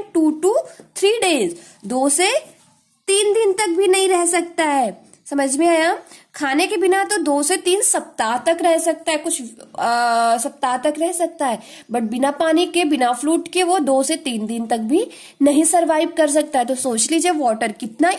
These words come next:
इसेंशियल है हमारी लाइफ के लिए। नेक्स्ट क्या है?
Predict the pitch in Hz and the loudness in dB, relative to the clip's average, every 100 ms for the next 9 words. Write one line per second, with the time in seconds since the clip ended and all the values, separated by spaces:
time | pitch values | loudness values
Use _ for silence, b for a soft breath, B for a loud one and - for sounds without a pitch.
0 | 381 381 381 339 359 359 320 330 330 311 | 0 0 0 0 0 -2 -2 0 2 2
1 | 349 339 359 427 294 240 254 480 - B | 2 2 2 0 -2 -2 -2 -4 -6 B
2 | B B 302 285 285 233 226 - 302 285 | B B -8 -2 -2 -2 -6 -2 0 2
3 | 226 170 160 B B B 240 262 - 359 | 2 -2 -6 B B B -6 -4 -2 0
4 | 330 339 349 | 2 2 -2